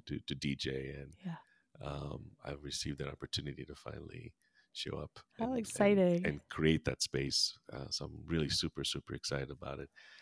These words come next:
Speaker 1: It's a whole new territory for me. It's
Speaker 2: Mm-hmm.
Speaker 1: terrifying as well, by the way. I
Speaker 2: I
Speaker 1: mean,
Speaker 2: bet.
Speaker 1: my inner critic is out of control, but
Speaker 2: <laughs>
Speaker 1: I've, I've, I've noticed him, and he's in check, and we're moving forward.
Speaker 2: Yeah.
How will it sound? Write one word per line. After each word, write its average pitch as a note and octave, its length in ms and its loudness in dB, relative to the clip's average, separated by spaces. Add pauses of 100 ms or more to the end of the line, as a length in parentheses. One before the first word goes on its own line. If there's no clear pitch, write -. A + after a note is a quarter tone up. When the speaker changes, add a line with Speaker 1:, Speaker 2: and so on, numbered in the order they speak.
(400)
Speaker 1:
It's - 160 0
a D2+ 60 6
whole E2 420 6
new D2+ 140 4
territory C2+ 560 4
for - 180 -4
me. B1+ 140 -4
It's C2 160 2
Speaker 2:
Mm-hmm. - 100 8
Speaker 1:
terrifying D2 440 8
as - 140 -2
well, A#1+ 300 0
by - 120 -8
the - 80 -10
way. - 140 -10
I - 40 -12
Speaker 2:
I - 20 -10
Speaker 1:
mean, - 60 -2
Speaker 2:
bet. C#2 80 0
Speaker 1:
my E2+ 120 10
inner D2 140 6
critic D2+ 360 8
is C#2+ 120 2
out B1+ 80 4
of A#1+ 120 -2
control, B1 420 0
but G#3 400 10 (180)
Speaker 2:
<laughs> - 60 10
Speaker 1:
I've, A3 240 12
I've, F#2 260 10 (220)
I've E2 160 8
noticed G#2 460 12
him, A2 380 2 (100)
and D2 340 4
he's D#2 180 2
in E2+ 120 2
check, D2+ 320 10 (460)
and D2 200 0
we're C#2+ 140 0
moving D2+ 300 6
forward. C#2 440 2
Speaker 2:
Yeah. F#3+ 300 10